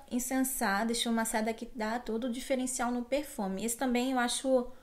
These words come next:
super versátil, super fácil de usar, cremoso, adocicado, mas tudo na, na medida, na medida certa. Outro que é super insensado também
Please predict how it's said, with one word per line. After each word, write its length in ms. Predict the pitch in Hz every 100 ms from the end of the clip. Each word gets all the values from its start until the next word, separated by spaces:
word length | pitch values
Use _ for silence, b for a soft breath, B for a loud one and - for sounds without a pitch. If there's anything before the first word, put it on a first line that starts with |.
| B - - - - -
super 280 | - 254 254
versátil, 640 | 240 247 240 208 220 240 233
super 240 | - 226
fácil 300 | 233 226 226
de 80 | 226
usar, 640 | 202 208 202 220 233 - -
cremoso, 840 | 226 247 254 214 196 226 233 - 233
adocicado, 880 | 208 220 240 233 214 190 214 226
mas 200 | 220 214
tudo 200 | - 240
na, 200 | 254 254
na 120 | 247 240
medida, 320 | 240 247 302 - -
na 120 | 220
medida 300 | 226 226 254
certa. 500 | 269 196 - - 196 - - - b b b b -
Outro 480 | 262 320 311 320 339 339 349
que 240 | - 254 254
é 120 | 233
super 360 | - 240 247
insensado 640 | 240 233 240 - 254 233 240
também 580 | 247 233 247 285 302